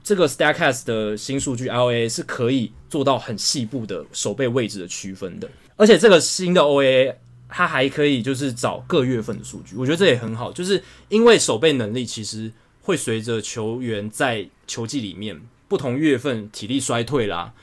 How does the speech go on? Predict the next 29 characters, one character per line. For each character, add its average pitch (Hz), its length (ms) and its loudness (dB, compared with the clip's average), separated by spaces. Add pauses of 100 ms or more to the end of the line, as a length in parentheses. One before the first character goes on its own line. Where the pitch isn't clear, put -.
(120)
或 160 80 -6
是 147 80 -4
各 160 120 2
种 110 200 -2
因 113 180 -4
素 113 180 -8
会 131 80 -4
有 123 100 0
不 151 200 -12
同 113 180 -12
的 98 80 -10
变 117 320 -6
化， - 220 -8 (240)
有 202 140 10
可 208 120 8
能 135 120 2
他 175 100 2
在 185 60 6
球 156 160 0
季 151 140 -2
中 139 220 -2
做 143 180 0
防 120 240 -4
守 123 220 -4
步 143 160 -6
伐 107 140 -8
的 98 100 -8
调 110 280 -6
整， 117 200 -8